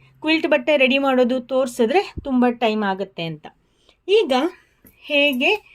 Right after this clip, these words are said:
ಹೊಲಿಯೋದು ಮತ್ತು ಯಾವ ಅಳತೆ ಅಂತ ನೋಡೋಣ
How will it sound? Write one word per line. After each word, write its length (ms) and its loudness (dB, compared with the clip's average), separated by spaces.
ಹೊಲಿಯೋದು 540 2
ಮತ್ತು 460 -6
ಯಾವ 300 2
ಅಳತೆ 460 0
ಅಂತ 260 -6
ನೋಡೋಣ 400 -8